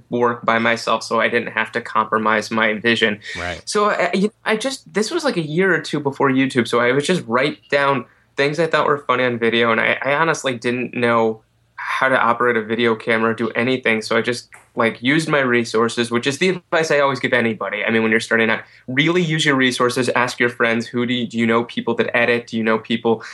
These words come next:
Speaker 1: 'Cause there's always people that are willing to, to do stuff at, if they, if they're, they believe in the project. So I started doing these videos, and I would, uh, do this, this show midnight down in the Village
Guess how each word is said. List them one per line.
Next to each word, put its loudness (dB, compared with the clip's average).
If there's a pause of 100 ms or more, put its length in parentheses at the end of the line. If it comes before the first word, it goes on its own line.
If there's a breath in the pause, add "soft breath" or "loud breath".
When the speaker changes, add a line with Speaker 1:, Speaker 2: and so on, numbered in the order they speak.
(120)
Speaker 1:
'Cause -2
there's 2
always 2
people 0
that 2
are 2
willing 2
to, 0
to 0
do 0
stuff 0
at, 2
if -2
they, 0
if -2
they're, -2
they 2
believe 2
in 2
the 4
project. 0
So -2 (500 loud breath)
I -10
started 0
doing 2
these 2
videos, 2
and 2
I 4
would, 0
uh, 2
do -2
this, -2
this 0
show 2 (160 loud breath)
midnight 0
down -2
in -6
the 0
Village 0